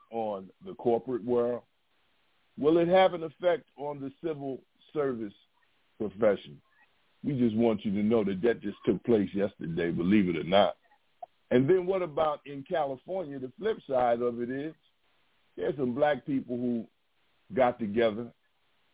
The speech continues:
and they decided to file a lawsuit against the state of California for reparations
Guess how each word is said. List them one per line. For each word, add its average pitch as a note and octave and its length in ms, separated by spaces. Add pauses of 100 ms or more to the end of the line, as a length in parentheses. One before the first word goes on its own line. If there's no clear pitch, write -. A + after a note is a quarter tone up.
(100)
and B2 120
they E3 120
decided B2+ 640
to G#2 200
file B2+ 200
a G#2+ 100
lawsuit A2 640
against G#2 340
the F#2+ 160
state A2+ 240
of G2 120
California G#2+ 800
for G2 120
reparations A#2+ 760